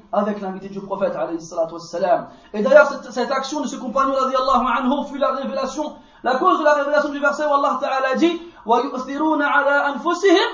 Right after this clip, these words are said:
وَلَوْ كَانَ بِهِمْ خَصَاصَةٌ. Et ils préfèrent sur eux-mêmes, même s'ils sont dans une jure, non, pardon, dans une famine immense. Même s'ils sont dans une famine immense. Voici comment les compagnons,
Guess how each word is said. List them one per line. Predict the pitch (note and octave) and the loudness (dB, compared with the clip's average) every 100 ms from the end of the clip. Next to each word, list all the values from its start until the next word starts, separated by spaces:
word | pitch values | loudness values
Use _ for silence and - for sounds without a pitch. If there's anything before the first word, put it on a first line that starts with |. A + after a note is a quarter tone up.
| - | -2
وَلَوْ | C4 D4 D4+ D4 | 6 8 6 4
كَانَ | C#4+ C4+ A3 | 0 0 -4
بِهِمْ | B3+ B3+ | -6 -6
خَصَاصَةٌ. | A#3+ B3 D4 D#4+ - A#3 - - - | 0 4 8 8 8 2 -2 -8 2
Et | F4+ F#4 | 2 2
ils | |
préfèrent | - F4+ F4+ F4 | 0 0 8 6
sur | - G4 | 6 0
eux-mêmes, | F#4+ G4 G4+ A4+ F4+ A3 - - | 0 2 10 12 12 6 -6 -10
même | B3 F#4 G#4+ - | -2 6 6 6
s'ils | - E4 - | 4 2 2
sont | - D#4+ D4 A#3+ | 0 2 2 -2
dans | B3+ C4+ | 0 0
une | B3+ B3+ | 0 -2
jure, | G3+ G3+ A#3 - - - | -2 -2 -2 -4 -6 4
non, | D4+ | 6
pardon, | C4 B3 B3 | 6 0 -2
dans | - | 0
une | C4 E4 C4+ - - _ - _ | 4 4 2 -8 -20 _ -20 _
famine | E4 E4 F#4 C4 G3 - - - | 10 10 8 0 -2 -10 -18 -2
immense. | A#3+ B3 A3 - - - _ - | 2 4 4 -2 -10 -20 _ 2
Même | D#4+ D#4+ | 4 4
s'ils | - D4+ | 2 -4
sont | - C4+ B3 - | -4 -4 -4 -4
dans | A3 G3+ | -4 -4
une | A3 G#3 | -4 0
famine | G#3 G#3 G3 F3 G3 | 2 2 0 -4 -6
immense. | G3+ F3+ - - - | -4 -4 -4 -10 -8
Voici | G3+ A#3+ B3 | -4 -4 -4
comment | B3 A#3+ | -4 -2
les | A#3+ | -2
compagnons, | A#3 A#3 A#3 A3+ G#3+ | -4 -2 -2 -2 -6